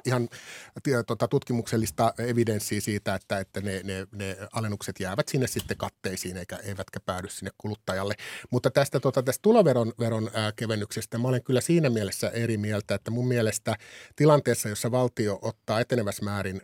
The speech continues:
lainaa, on hyvin velkaantunut, niin, tota, niin verojen lasku ei ole niinku ratkaisu, ei ole pitkällä aikavälillä ratkaisu. Ja, ja varsinkin, kun me ei todella ihan aidosti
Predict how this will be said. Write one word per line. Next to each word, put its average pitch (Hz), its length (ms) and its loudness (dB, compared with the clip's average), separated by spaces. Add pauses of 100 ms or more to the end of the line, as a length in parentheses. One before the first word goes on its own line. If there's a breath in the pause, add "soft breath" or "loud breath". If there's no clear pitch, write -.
lainaa, 120 520 2 (120)
on 113 160 -2
hyvin 120 240 4
velkaantunut, 104 880 0 (400 loud breath)
niin, 113 300 2
tota, 98 380 -2
niin 110 220 -2
verojen 117 480 4
lasku 110 460 -2 (140)
ei 120 260 4
ole 90 180 -6
niinku 90 240 -12
ratkaisu, 95 540 -10
ei 117 200 0
ole 107 240 -2
pitkällä 87 360 -6
aikavälillä 85 480 -12
ratkaisu. 90 480 -10 (280 loud breath)
Ja, 113 200 2
ja 117 140 0
varsinkin, 147 360 4
kun 113 160 -4
me 120 60 2
ei 117 80 2
todella 139 380 2
ihan 123 200 0
aidosti 135 360 -2